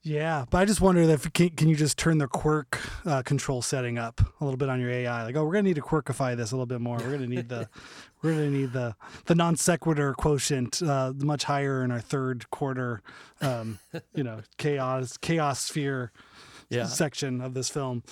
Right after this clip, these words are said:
Speaker 1: I think that that'd be the beautiful thing if you could write some kind of A I algorithm of just, of just surrealism nonsense, you know. And just, I
Speaker 2: Yeah.
Speaker 1: feel like, I feel like a computer would do that just as easily as it would, you know, you could make art films,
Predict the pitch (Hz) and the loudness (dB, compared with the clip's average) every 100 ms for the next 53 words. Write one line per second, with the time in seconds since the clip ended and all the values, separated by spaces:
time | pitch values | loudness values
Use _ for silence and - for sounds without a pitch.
0 | - - 202 175 180 156 185 247 240 165 | -8 0 0 2 0 0 2 2 2 0
1 | 147 180 147 147 135 127 147 147 139 139 | 2 0 0 -2 -2 -2 -2 -2 0 -2
2 | 135 127 - 151 143 131 139 143 131 127 | -4 -6 -4 -2 -2 -4 -4 -4 -2 -4
3 | 131 131 131 123 117 117 - - - - | -4 -4 -4 -4 -4 -6 -10 -18 -18 -8
4 | 165 139 123 147 - - - 147 131 135 | -4 -4 -2 -4 -4 -10 -10 -6 -4 -4
5 | 131 - - 214 - 165 147 143 139 135 | -4 -6 -10 -8 -4 -2 -2 -2 -2 -2
6 | 127 127 123 131 143 127 123 - - _ | -2 -2 -4 -4 -4 -4 -4 -8 -10 _
7 | _ _ 143 127 123 120 _ - 143 131 | _ _ -4 -2 -6 -8 _ -6 -4 -4
8 | - - 196 147 117 135 123 - 196 143 | -8 -14 -8 -4 -2 -2 -4 -6 -8 -4
9 | 165 135 131 139 127 156 143 135 127 127 | -4 -4 -4 -4 -4 -2 0 -2 -2 -4
10 | 123 123 - - - - 147 127 143 131 | -4 -6 -10 -20 -20 -6 -4 -2 -4 -4
11 | 131 131 131 123 120 120 127 123 123 156 | -4 -4 -4 -4 -4 -6 -4 -4 -4 -4
12 | 131 120 127 123 120 127 113 135 120 110 | -2 -4 -4 -4 -4 -6 -6 -8 -6 -6
13 | 113 - | -8 -12